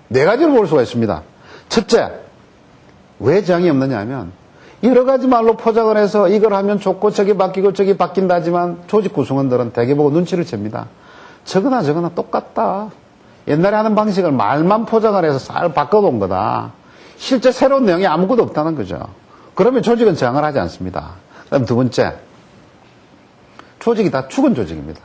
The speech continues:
다 좀비 상태예요. 그래서 "그래, 시켜라. 그럼 나는 할게." 그러고 안 움직이는 겁니다. 다 거의 뭐 시체하고 비슷한 이런 조직이 소위 좀비 조직이라는 거죠. 그다음 세 번째는요,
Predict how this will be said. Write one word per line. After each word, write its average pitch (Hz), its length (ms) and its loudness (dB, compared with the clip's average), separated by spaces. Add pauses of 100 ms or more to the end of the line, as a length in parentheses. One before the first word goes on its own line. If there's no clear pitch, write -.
다 156 160 -6
좀비 233 360 2
상태예요. 123 680 0 (100)
그래서 196 420 0 (180)
"그래, - 300 -4 (420)
시켜라. - 600 -2
그럼 151 200 0
나는 165 220 -2
할게." 196 380 -2 (880)
그러고 214 220 2
안 139 160 2
움직이는 214 400 2
겁니다. 233 380 0 (260)
다 175 180 0
거의 226 180 4
뭐 220 120 2
시체하고 240 480 2
비슷한 127 500 0 (640)
이런 254 380 4
조직이 214 640 2
소위 147 220 -2
좀비 151 320 2
조직이라는 104 500 0
거죠. 123 220 -6 (840)
그다음 180 200 2
세 185 180 0
번째는요, 151 840 2